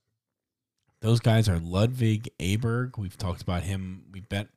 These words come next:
him some way or shape or form the last two weeks that he's been on the P G A Tour.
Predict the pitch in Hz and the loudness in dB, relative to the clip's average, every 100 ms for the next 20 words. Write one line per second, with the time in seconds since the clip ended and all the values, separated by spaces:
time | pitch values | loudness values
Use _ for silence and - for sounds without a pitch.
0 | _ - 107 98 95 92 90 101 _ _ | _ -10 -8 -8 -8 -12 -16 -20 _ _
1 | _ _ _ _ - - 123 123 110 107 | _ _ _ _ -6 -2 0 0 0 0
2 | 101 95 - - 104 98 87 101 95 92 | -2 -4 -8 -4 -4 -2 -6 -4 -4 -6
3 | 92 92 87 85 - - _ - 104 113 | -8 -8 -6 -6 -10 -14 _ -10 -6 -2
4 | 160 156 - - - 110 135 123 127 120 | -4 -4 -10 -10 -10 -8 -6 -6 -8 -10
5 | 117 117 123 117 131 135 127 120 127 | -10 -8 -8 -6 -6 -4 -4 -2 -4